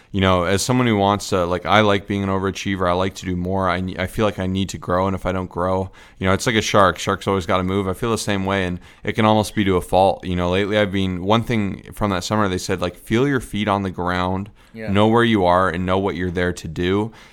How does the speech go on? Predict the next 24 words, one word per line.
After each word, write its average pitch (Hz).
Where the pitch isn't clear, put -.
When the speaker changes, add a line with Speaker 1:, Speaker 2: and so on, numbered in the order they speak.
Speaker 1:
And 98
I've 107
been 123
really 143
trying 135
to 107
work 98
on 87
that. 80
Like, 87
when 98
I'm 101
with 127
friends, 104
you 98
know, 92
I 92
need 95
to -
be 98
like, 92
"Okay, 90
I 85
don't 101